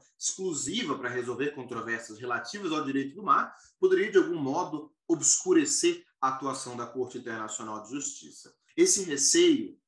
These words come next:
essa ansiedade, ela acabou por não se concretizar, eh, de um modo como ele era esperado. O artigo duzentos e oitenta e sete, que você mencionar, que pode ser lido, eh, como um reconhecimento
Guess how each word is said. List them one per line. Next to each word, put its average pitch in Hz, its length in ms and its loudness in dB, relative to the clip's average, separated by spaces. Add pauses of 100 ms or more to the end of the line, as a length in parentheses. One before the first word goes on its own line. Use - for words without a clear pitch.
(320)
essa 139 360 0
ansiedade, 147 1080 2 (180)
ela 240 120 -8
acabou 254 340 -4
por - 80 -16
não 139 180 -6
se - 140 -10
concretizar, 123 880 0 (320)
eh, 123 440 0
de 135 120 -8
um 160 40 -6
modo 127 360 -4
como 117 280 -6
ele 117 100 -6
era 113 160 -10
esperado. 107 560 -10 (320)
O 135 60 4
artigo 165 300 2
duzentos 139 180 2
e 123 60 -2
oitenta - 160 -14
e - 20 -16
sete, - 320 -4
que 190 60 -16
você 131 260 -4
mencionar, 117 640 0
que - 140 -18
pode 247 340 0
ser 143 320 -4
lido, 208 560 -4
eh, 135 420 2
como 185 160 2
um 175 60 2
reconhecimento 190 1400 -4